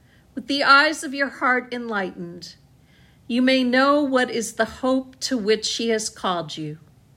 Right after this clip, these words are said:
what are the riches of his glorious inheritance among the saints, and what is the immeasurable greatness of his power for us who believe, according to the working of his great power.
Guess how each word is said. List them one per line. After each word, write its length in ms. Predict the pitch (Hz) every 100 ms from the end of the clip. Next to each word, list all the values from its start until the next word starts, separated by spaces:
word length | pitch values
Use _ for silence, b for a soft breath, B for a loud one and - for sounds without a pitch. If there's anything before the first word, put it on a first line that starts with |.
| _ b b b b
what 180 | 247 254
are 140 | 262
the 140 | 240 247
riches 560 | 240 302 294 320 285
of 160 | 262 220
his 200 | 220 208
glorious 600 | - 240 247 254 254 254
inheritance 840 | 254 208 226 185 180 - 190 185
among 340 | 202 190 196 190
the 60 |
saints, 760 | 190 - 185 160 - - - - _ _ _ b b b b b
and 160 | - 247
what 200 | 262 285
is 220 | 302 -
the 140 | 269 247
immeasurable 800 | 233 233 269 277 302 254 262
greatness 580 | 208 220 226 220 220 220
of 140 | 220 208
his 220 | 202 202
power 420 | - 214 220 233
for 320 | 220 240 -
us 280 | 214 214 -
who 120 | 240
believe, 680 | 196 220 208 180 156 151 - _ _ _ b b b b
according 580 | 220 214 - 269 277 285
to 160 | 262 254
the 100 | 226
working 540 | 202 233 220 208 185
of 140 | 185 190
his 180 | 190
great 340 | - 185 185 185
power. 520 | - 196 226 - -